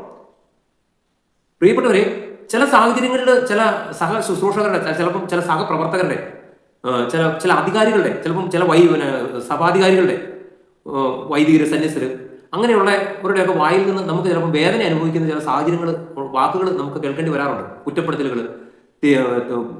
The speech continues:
മാറ്റി നിർത്തുന്ന, അങ്ങനെയുള്ള പലതരത്തിൽ നമ്മളെ മുറിവേൽപ്പിക്കുന്ന വാക്കുകളൊക്കെ അവരുടെ വായിൽ നിന്ന് നമുക്ക്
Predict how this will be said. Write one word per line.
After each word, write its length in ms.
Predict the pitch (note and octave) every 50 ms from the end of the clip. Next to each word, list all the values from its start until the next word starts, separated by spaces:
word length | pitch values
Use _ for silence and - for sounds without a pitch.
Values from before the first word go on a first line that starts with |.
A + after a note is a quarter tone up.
| - -
മാറ്റി 300 | - B2+ C3+ F3 - - F3
നിർത്തുന്ന, 260 | D#3 C#3+ - C#3 C#3+ C#3+
അങ്ങനെയുള്ള 300 | C3+ C#3+ G3 G#3+ G#3+ G#3
പലതരത്തിൽ 440 | F#3 A3+ B3+ - G3+ G3+ G#3 G3+
നമ്മളെ 180 | F#3+ F3+ F#3+ G3
മുറിവേൽപ്പിക്കുന്ന 720 | D#3+ F3 G3+ G3+ F#3 - F#3+ F3 F#3 F3 F3 E3+ E3 E3
വാക്കുകളൊക്കെ 460 | - C#3 D3 D#3+ D#3+ F#3+ F#3+ E3 - D3
അവരുടെ 180 | D3 D3+ D3+
വായിൽ 180 | C#3 C#3 C#3+ D3+
നിന്ന് 200 | D3+ D#3 D3+ -
നമുക്ക് 280 | C3+ C#3 C#3 D3 C#3+